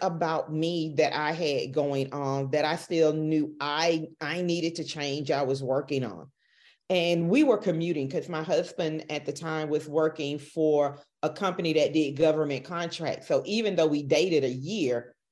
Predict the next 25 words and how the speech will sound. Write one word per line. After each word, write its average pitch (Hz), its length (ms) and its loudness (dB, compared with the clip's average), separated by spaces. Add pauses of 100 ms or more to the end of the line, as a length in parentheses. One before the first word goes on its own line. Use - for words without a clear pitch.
(280)
it 185 160 4
was 165 240 4
off 170 280 4
and 151 160 0
on 151 240 0
because 143 380 -2
he 185 180 -6
would 160 160 -2
travel 143 480 0
back 135 340 0
and 135 140 -2
forth 143 500 2
in. 139 360 -4
He 175 100 -2
might 156 260 -2
be 151 80 -2
gone 139 300 0
for 151 220 2
a 143 60 2
month, 143 340 -2
then 143 160 -2
he 139 80 -4
come 139 260 -4
in 139 220 0
for 143 340 -2